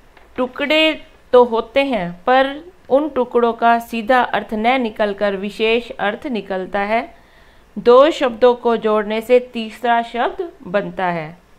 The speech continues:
तीसरा अर्थ निकलता है। और उसका अर्थ भी क्या होता है? तीसरा निकलता है। दोनों शब्दों को जब जोड़ देते हैं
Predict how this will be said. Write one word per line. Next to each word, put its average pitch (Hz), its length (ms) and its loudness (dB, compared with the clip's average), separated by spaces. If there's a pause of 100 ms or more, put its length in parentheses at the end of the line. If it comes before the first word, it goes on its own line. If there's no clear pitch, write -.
(640)
तीसरा 269 400 2
अर्थ 233 380 2
निकलता 247 500 -2
है। 240 160 0
और 220 340 -6
उसका 247 280 -4
अर्थ 254 400 -2
भी 247 120 -8
क्या 240 180 0
होता 233 200 -4
है? 247 100 -4
तीसरा 247 500 -4
निकलता 220 440 -2
है। 254 160 0
दोनों 226 280 -4
शब्दों 220 320 -6
को 233 140 -4
जब 214 200 -6
जोड़ 202 220 -6
देते 208 300 -8
हैं 240 200 -8